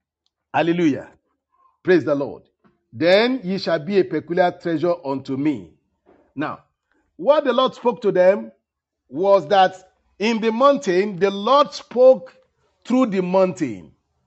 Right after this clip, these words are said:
unto Moses. When the Lord spoke through the mountain unto Moses, Moses was able to hear the Lord's voice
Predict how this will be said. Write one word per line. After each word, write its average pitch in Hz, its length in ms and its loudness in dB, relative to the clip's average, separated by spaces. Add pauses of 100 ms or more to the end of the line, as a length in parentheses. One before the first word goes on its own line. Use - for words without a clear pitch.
(360)
unto 165 300 -2
Moses. 160 640 -8 (640)
When 302 240 -2
the 302 80 -4
Lord 277 200 2
spoke 254 280 2
through 233 140 -6
the 196 120 -4
mountain 208 280 -4
unto 175 240 -2
Moses, 180 680 -6 (500)
Moses 220 680 -2
was 147 400 -4 (300)
able 202 300 0
to 156 120 -4
hear 151 500 0
the 131 200 -6
Lord's 123 360 -6
voice 95 580 -10